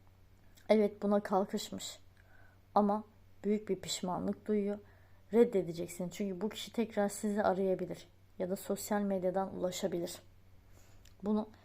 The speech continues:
hiçbir şekilde kabul etmiyorsunuz, reddediyorsunuz. Bu kişiden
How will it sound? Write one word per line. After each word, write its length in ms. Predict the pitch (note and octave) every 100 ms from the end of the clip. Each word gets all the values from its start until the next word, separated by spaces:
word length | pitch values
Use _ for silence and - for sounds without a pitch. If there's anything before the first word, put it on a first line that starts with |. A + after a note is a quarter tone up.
| - - A3+
hiçbir 220 | G#3 G#3
şekilde 440 | A3 G3+ F3 F#3+
kabul 280 | - F3 F#3 -
etmiyorsunuz, 760 | F#3+ G#3 G#3 G3+ G3+ G#3 - - - - - - G3+
reddediyorsunuz. 800 | A3 F#3+ F3 E3+ F3 F3 E3 F3
Bu 200 | G3+ G3+
kişiden 460 | A3+ G#3+ F3+ F#3+